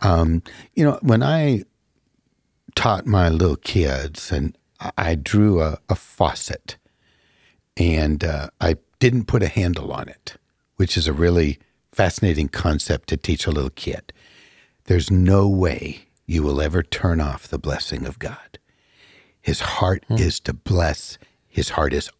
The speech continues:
Speaker 1: always to bless, no matter what. In fact, I, I just found a verse in Luke six I've never seen.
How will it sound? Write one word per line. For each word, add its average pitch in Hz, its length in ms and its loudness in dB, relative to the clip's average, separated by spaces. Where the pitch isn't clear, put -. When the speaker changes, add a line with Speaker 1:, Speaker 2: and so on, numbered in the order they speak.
Speaker 1:
always 82 460 0
to - 100 -10
bless, - 380 -8
no 95 80 2
matter 65 240 -2
what. 76 260 -2
In 90 80 4
fact, 90 320 0
I, 82 260 -2
I 76 60 -2
just 78 220 -2
found 85 260 2
a 80 40 -2
verse 85 360 2
in 71 100 -2
Luke 76 140 -2
six - 280 -4
I've - 140 -4
never 76 200 0
seen. 69 400 -2